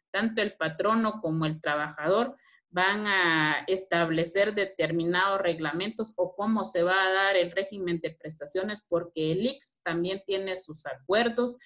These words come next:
sus reglamentos y emite de acuerdo a, a cómo les beneficia para emitir determinados reglamentos, de acuerdo al patrono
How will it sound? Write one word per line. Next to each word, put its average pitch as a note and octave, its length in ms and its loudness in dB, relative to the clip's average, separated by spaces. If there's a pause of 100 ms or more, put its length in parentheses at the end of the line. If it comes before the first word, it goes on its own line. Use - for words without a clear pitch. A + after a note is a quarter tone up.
(160)
sus F3 200 -2
reglamentos E3+ 800 0
y F3 160 2
emite F3 600 0
de D#3+ 80 -2
acuerdo G3+ 440 -2
a, F3+ 240 -4
a D#3+ 220 -6 (340)
cómo A3+ 280 2
les E3 260 2
beneficia D3+ 800 -4 (380)
para F3 260 4
emitir E3+ 580 0
determinados E3 920 0
reglamentos, C#3+ 840 -6
de D#3+ 80 -4
acuerdo F#3+ 400 0
al E3 160 -2
patrono D4 680 -2